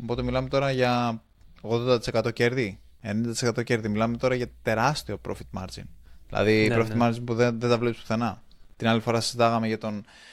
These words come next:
Speaker 1: Δρομέα και το δεκατέσσερα τοις εκατό περιθώριο κέρδους και από κάτω στα σχόλια μου λένε ότι είναι μια χαρά το δεκατέσσερα τοις εκατό ή το δέκα.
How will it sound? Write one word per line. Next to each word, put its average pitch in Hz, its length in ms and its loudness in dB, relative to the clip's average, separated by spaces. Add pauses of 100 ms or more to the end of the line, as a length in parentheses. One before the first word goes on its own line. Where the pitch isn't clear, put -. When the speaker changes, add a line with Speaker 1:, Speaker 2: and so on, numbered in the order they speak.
(160)
Speaker 1:
Δρομέα 113 520 2 (320)
και 123 100 -4
το 110 120 -2
δεκατέσσερα 110 480 0
τοις 113 100 -6
εκατό 104 640 -2 (480)
περιθώριο 117 380 0
κέρδους 113 380 -2
και 120 120 0
από 110 140 0
κάτω 127 200 0
στα - 80 -4
σχόλια 127 260 2
μου 123 100 -2
λένε 131 180 2
ότι 123 100 -4
είναι 131 100 -4
μια 123 160 0
χαρά 120 240 2
το 110 100 0
δεκατέσσερα 113 420 -2
τοις - 100 -10
εκατό 113 220 -2
ή 107 60 0
το 110 120 -4
δέκα. 107 360 -6